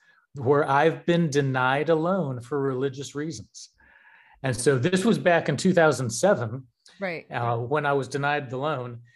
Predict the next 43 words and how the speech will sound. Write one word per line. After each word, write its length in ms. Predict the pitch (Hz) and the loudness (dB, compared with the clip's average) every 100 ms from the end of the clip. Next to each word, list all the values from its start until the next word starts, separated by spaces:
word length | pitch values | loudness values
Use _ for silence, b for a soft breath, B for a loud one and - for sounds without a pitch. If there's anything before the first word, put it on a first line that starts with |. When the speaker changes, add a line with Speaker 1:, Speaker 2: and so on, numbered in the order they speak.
| b _ | b _
Speaker 1:
And 240 | 139 123 117 | -6 -4 0
so 140 | 139 | -2
then 320 | 117 156 156 | 2 2 4
I'm 340 | 147 139 131 - | 2 0 -6 -10
having 280 | 123 139 135 | -4 -2 -2
to 100 | 127 | -6
change 400 | 120 - 156 127 | -8 -6 -6 -4
my 80 | 131 | -6
strategy 540 | 113 151 156 143 127 139 | -2 2 2 0 -4 -2
a 40 | |
little 220 | 135 135 | 0 -2
bit, 240 | 123 147 131 | -2 -4 -2
but 100 | 139 | -4
I, 100 | 139 | -4
I, 340 | 135 156 143 131 | -2 -2 -2 -4
I 100 | 147 | -4
didn't 280 | 156 190 | -2 -2
take 280 | 208 214 165 | -2 -4 -4
no. 180 | 185 196 | -4 0
I 80 | 151 151 | 0 -2
really 360 | 139 156 208 196 | -8 -2 -2 -2
believed 400 | 160 180 139 117 | -4 -6 -6 -4
God 320 | 147 151 147 | -2 -4 -6
wanted 380 | 139 143 160 151 | -12 -8 -8 -6
me 120 | 143 | -8
to 80 | 123 | -8
persevere 600 | - 156 143 127 160 143 | -4 -4 -4 -2 0 0
in 100 | 135 | -2
this 160 | 120 | -6
battle. 480 | - 139 147 120 113 b b b _ | -4 -4 -4 -6 -10 b b b _
Uh, 220 | 123 120 120 - | -6 -6 -8 -8
I 100 | 131 | -8
talked 380 | 120 151 156 - | 0 2 2 0
to 240 | 151 139 | 0 0
Alliance 420 | 123 123 139 143 - | 2 0 0 0 -4
Defending 400 | 131 143 127 117 | -6 -4 -6 -2
Freedom. 540 | 202 202 196 190 165 | 0 2 4 4 2
I 80 | 131 | -2
talked 340 | 117 131 120 | -2 -2 -2
to 200 | 131 120 120 _ | -4 -4 -6 _
Jay 160 | 143 131 | 0 0
Sekulo's 680 | 120 - 190 190 185 175 - | 0 0 0 2 0 0 -4
group, 320 | 180 175 | -4 -2